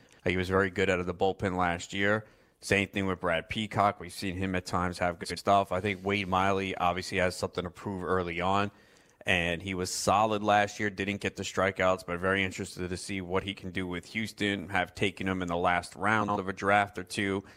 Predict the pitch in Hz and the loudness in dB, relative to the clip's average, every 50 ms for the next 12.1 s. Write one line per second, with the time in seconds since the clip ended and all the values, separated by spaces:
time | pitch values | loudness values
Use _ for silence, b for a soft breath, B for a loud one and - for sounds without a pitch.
0 | b b b b b 151 147 - - 107 - - - 110 107 104 101 95 90 98 | b b b b b 0 0 2 0 -2 -2 -2 -2 -2 0 0 -2 0 0 0
1 | 98 92 - 101 92 92 92 95 92 90 87 90 90 87 87 85 85 87 - 107 | 0 2 4 4 4 4 2 0 -2 0 0 0 0 2 0 0 -2 -4 -4 -4
2 | 95 85 104 95 95 98 98 - 98 - - 92 82 - - - 110 101 85 - | -4 -2 -2 0 0 0 0 0 -2 -4 -4 -8 -8 -4 0 2 4 4 2 0
3 | - 101 92 - - 104 92 82 - 90 90 90 90 - - 95 87 85 - 92 | -4 -12 -10 -2 0 2 2 2 0 -2 -2 -2 -2 -2 -2 -4 -4 -2 -4 -6
4 | 85 85 87 - - - 117 113 110 104 101 98 92 - 98 98 95 92 92 92 | -4 -4 -4 -4 0 2 2 4 4 2 0 -2 -4 -4 -2 0 0 2 0 0
5 | - b b b b b b b b - - 151 139 113 - 98 107 107 104 98 | -4 b b b b b b b b 0 2 2 2 2 0 -2 -2 -2 -2 -2
6 | 90 85 92 87 90 87 - - - 107 98 98 101 98 98 - - 90 82 87 | 0 2 4 4 4 2 0 0 2 4 6 6 6 4 2 -2 -8 -8 -6 0
7 | - 101 95 92 92 98 - - 98 98 95 92 92 95 90 - - - 98 87 | 2 4 4 4 2 0 -2 -2 0 0 0 0 -2 -4 -4 -6 -8 -8 -8 -6
8 | 92 87 90 92 90 - 95 92 90 90 - 92 85 85 82 - 98 95 92 - | -4 -2 0 0 0 0 0 0 0 0 0 -2 -6 -4 -2 0 0 0 0 0
9 | - 95 92 92 92 90 - 107 92 - - 87 87 87 101 110 113 110 104 104 | -2 -2 -2 -2 -4 -8 -8 -8 -8 -8 -8 -8 -6 -2 0 2 2 2 0 -2
10 | 104 b b b b b b b 101 95 87 95 92 90 - 95 90 90 - - | -6 b b b b b b b 0 2 2 2 2 2 0 -4 -4 -4 -6 -8
11 | 82 82 92 104 - - 98 98 95 - - 101 92 92 - - 98 98 98 98 | -8 -4 -2 -2 0 0 0 0 0 0 0 -2 -2 -2 -2 -2 0 0 0 0
12 | 95 95 | 0 -4